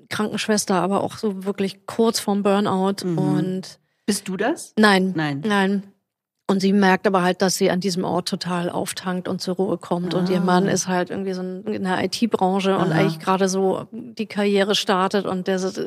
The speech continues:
Speaker 1: „Ich, ich hab ja noch nicht mal Internet, ich kann hier nicht
Speaker 2: Gar nicht,
Speaker 1: arbeiten.“
Speaker 2: ah.
Speaker 1: Und das ist so ein bisschen der Clinch und letztlich entscheiden sie sich dann aber doch und, und
Speaker 2: Mhm.
Speaker 1: übernehmen diesen
Speaker 2: Mhm.
Speaker 1: Campingplatz. Und meine Rolle war eine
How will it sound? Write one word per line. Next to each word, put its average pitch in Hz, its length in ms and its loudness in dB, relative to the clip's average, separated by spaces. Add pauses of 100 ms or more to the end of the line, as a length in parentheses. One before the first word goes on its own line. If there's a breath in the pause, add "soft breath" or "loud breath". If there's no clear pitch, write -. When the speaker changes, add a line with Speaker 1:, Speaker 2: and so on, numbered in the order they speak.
(140)
Speaker 1:
„Ich, 226 260 -10 (640)
ich 220 180 4
hab 202 140 2
ja - 100 8
noch 202 140 4
nicht 208 180 4
mal 240 80 8
Internet, 254 500 4
ich 247 160 0
kann 240 200 4
hier 233 120 2
nicht 240 120 2
Speaker 2:
Gar 233 200 4
nicht, 247 80 6
Speaker 1:
arbeiten.“ 247 280 6
Speaker 2:
ah. - 200 -2 (540 loud breath)
Speaker 1:
Und 202 240 4
das 208 180 6
ist 226 120 -2
so 226 60 6
ein 220 60 6
bisschen 214 360 6
der 202 160 8
Clinch 220 360 4
und 202 120 4
letztlich 202 380 2 (380)
entscheiden 202 480 4
sie 190 100 4
sich 196 140 0
dann 202 180 2
aber 196 180 2
doch 202 220 2
und, 190 320 -4
und 185 480 -6
Speaker 2:
Mhm. 147 200 -2
Speaker 1:
übernehmen 185 440 6
diesen 240 200 4
Speaker 2:
Mhm. 233 60 2
Speaker 1:
Campingplatz. 170 680 2
Und 185 340 -8 (140)
meine 190 520 2
Rolle 196 320 0
war 190 500 0
eine 190 500 -2